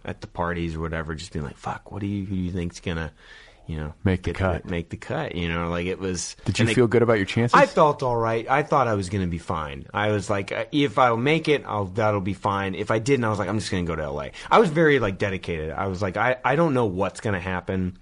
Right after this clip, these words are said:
Speaker 1: I, I'm, I know the, the one thing that I had probably through that construction was, like,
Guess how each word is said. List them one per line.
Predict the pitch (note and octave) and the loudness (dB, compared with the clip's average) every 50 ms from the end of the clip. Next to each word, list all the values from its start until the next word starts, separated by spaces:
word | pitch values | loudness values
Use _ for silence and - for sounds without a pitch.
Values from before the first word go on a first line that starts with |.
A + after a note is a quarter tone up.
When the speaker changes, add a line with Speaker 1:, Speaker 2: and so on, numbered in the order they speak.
| - - | -4 0
Speaker 1:
I, | A2+ B2 A#2+ A2 A2 - | 0 0 0 0 -2 0
I'm, | C3 C3+ C3+ C3 C3+ - - | 0 0 0 -2 -4 -2 2
I | C3+ C#3 D#3 D#3+ | 4 4 4 4
know | D#3 C#3 C3 C3 B2+ B2 A#2 A2+ - - - - - - - - _ _ - - | 4 4 4 4 4 2 0 -2 -8 -16 -20 -20 -20 -20 -20 -20 _ _ -14 -2
the, | E3 C#3+ C#3 | 2 2 2
the | C3+ C#3 C#3 | 2 2 0
one | B2 C3 C#3+ C#3 D#3+ E3 D3+ | 0 0 0 2 4 4 4
thing | D3 C#3+ | 4 4
that | C3+ B2+ | 4 4
I | A#2+ A#2 | 2 4
had | A#2 B2+ B2 - | 2 2 2 2
probably | - B2 B2+ B2 A2+ F#2+ F#2+ G#2 G#2 | 4 2 2 2 0 -4 -2 -2 -2
through | F#2 - A2 G2+ | -2 -2 -2 -2
that | G2 F#2 - | -2 -4 -4
construction | - F2+ - - G#2 F#2+ F2+ - - F#2 F2+ | -6 -6 -4 -4 -4 -4 -4 -4 -2 -2 -2
was, | F2 E2+ F2 | -2 -2 -2
like, | F2+ E2+ E2+ E2+ | -4 -4 -6 -8